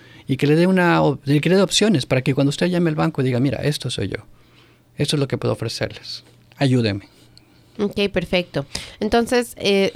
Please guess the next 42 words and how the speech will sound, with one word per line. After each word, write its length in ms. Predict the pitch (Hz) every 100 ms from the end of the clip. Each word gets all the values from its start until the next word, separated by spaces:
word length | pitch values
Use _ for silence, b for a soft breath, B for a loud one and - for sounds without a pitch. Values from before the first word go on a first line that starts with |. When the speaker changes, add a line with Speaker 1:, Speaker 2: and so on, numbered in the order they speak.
| -
Speaker 2:
parece 360 | 226 226 240 294
que 360 | 254 220 202 - -
hay 220 | - 185 185
modificaciones 1000 | 190 208 233 - 254 - 208 196 247 -
que 140 | 175
es 100 | 170
para 180 | 180 175
las 140 | 170
personas 420 | 170 151 156 175
que 140 | - 170
quieren 420 | - 175 175 185
quedarse 380 | 180 160 147 170
con 160 | -
su 120 | 170 220
casa 420 | 214 175 240 339 - B B B B
y 380 | 196 196 196 196
también 440 | 196 185 165 165 -
el 80 |
short 340 | 165 - 165 -
sale. 200 | - 135
Son 180 | - 160
dos 160 | 160
cosas 380 | - 175 170 170
totalmente 560 | 160 - 151 151 147 151
distintas. 640 | 139 - 127 131 139 147
Speaker 1:
Correcto. 560 | 123 - 117 107 - - -
Speaker 2:
Am, 280 | 208 220
definamos 480 | 214 277 311 320 330
una 140 | 302 277
modificación 720 | 247 214 202 185 165 156 139
para 160 | 151
las 160 | 147 151
personas 560 | 160 160 175 185 185
que 560 | - 185 165 160 160 156
de 80 | 160
pronto 300 | 165 170 175
no 140 | 180
saben 320 | 175 202 185 170
lo 100 | 147
que 160 | 147
es 80 | 139
eso. 300 | - - -